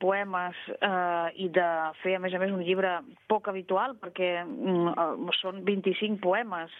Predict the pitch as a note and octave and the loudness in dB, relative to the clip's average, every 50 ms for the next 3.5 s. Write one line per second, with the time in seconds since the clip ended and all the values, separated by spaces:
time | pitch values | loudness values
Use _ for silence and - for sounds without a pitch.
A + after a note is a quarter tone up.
0 | - - - F3 E3+ E3 E3 D#3+ D#3+ D#3+ D3+ D3 - - - F3+ F3 F3+ F3+ F3+ | -8 -2 0 2 2 2 2 2 2 0 -2 -4 -6 -4 0 0 0 0 0 -2
1 | F3 F3 F3+ F3+ F3+ F3 F#3+ F3+ F#3 F3+ F#3 F#3 F3 F3+ F3 - A3 A3+ A#3+ A3+ | -2 0 0 0 2 2 0 0 0 0 -2 -2 -2 -4 -2 0 0 -2 -2 -6
2 | G#3+ F#3 F3 E3 E3 E3 F3 F3 F3 F3+ F3+ F3 F3+ F#3 G3+ G#3 G3+ - G3 F#3+ | -8 -6 -4 -4 -2 0 0 0 0 0 0 2 2 2 2 2 0 -2 -4 -4
3 | F#3 F3+ F#3 F#3+ - - A#3 A#3 A#3 | -2 -2 -2 0 0 2 0 0 -2